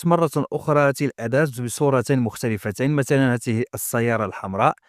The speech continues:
ثم أقوم أصدقائي بالخيار الثاني، أقوم باختيار مثلًا هذه الصورة الثانية،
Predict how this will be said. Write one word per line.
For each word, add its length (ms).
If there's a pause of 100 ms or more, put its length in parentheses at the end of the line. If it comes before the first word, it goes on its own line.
(400)
ثم 140
أقوم 400
أصدقائي 600
بالخيار 640
الثاني، 320
أقوم 360
باختيار 680 (220)
مثلًا 600
هذه 440 (100)
الصورة 440 (120)
الثانية، 580